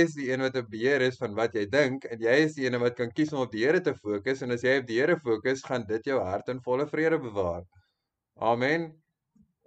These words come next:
Johannes sestien drieëndertig sê, "Dit het ek vir julle gesê, dat julle in my vrede kan hê,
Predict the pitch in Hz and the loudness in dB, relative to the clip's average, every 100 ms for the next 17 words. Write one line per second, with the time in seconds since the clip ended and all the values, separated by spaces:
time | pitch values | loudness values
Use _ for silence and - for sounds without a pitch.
0 | _ _ _ _ - _ _ - 120 147 | _ _ _ _ -20 _ _ -2 0 2
1 | 151 165 160 151 123 147 139 120 143 156 | 4 4 4 0 2 2 4 4 4 2
2 | 139 - 113 107 123 _ _ _ _ 143 | -4 0 2 2 -2 _ _ _ _ 4
3 | 170 180 175 165 151 151 151 - 170 147 | 6 6 4 4 4 4 0 2 2 4
4 | 131 135 135 123 120 170 170 160 151 147 | 2 2 2 2 4 2 2 2 4 2
5 | 143 117 104 | 0 0 -2